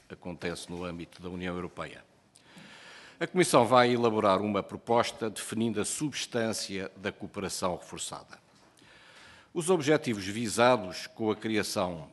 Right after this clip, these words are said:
de um sistema comum de imposto de transações financeiras têm como base, como todos bem conhecem, a proposta da Comissão que vem já de setembro de dois mil e onze e que tinha três grandes objetivos.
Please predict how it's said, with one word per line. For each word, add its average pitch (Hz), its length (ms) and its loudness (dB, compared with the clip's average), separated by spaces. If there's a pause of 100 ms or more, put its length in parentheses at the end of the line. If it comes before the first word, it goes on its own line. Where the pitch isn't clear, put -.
de 98 140 -12
um 98 80 -6
sistema 104 420 -4
comum 95 380 -8
de 87 80 -12
imposto 92 320 -8
de - 80 -12
transações 90 460 -6
financeiras 98 720 -4
têm 101 220 -2
como 101 280 -4
base, 92 360 0
como 90 200 -12
todos - 360 -12
bem 107 200 -4
conhecem, 95 640 -4 (760)
a 110 80 -6
proposta 104 520 -2
da 104 120 -2
Comissão 101 720 -4 (240)
que 110 380 -4
vem 95 260 -4
já 101 220 0
de 98 100 -8
setembro 107 420 -2
de 98 120 -8
dois 90 260 -6
mil 101 180 -6
e 92 120 -8
onze - 460 -12 (720)
e - 80 -10
que - 100 -18
tinha 175 340 2 (240)
três 147 320 6
grandes 117 360 -2
objetivos. 95 880 -6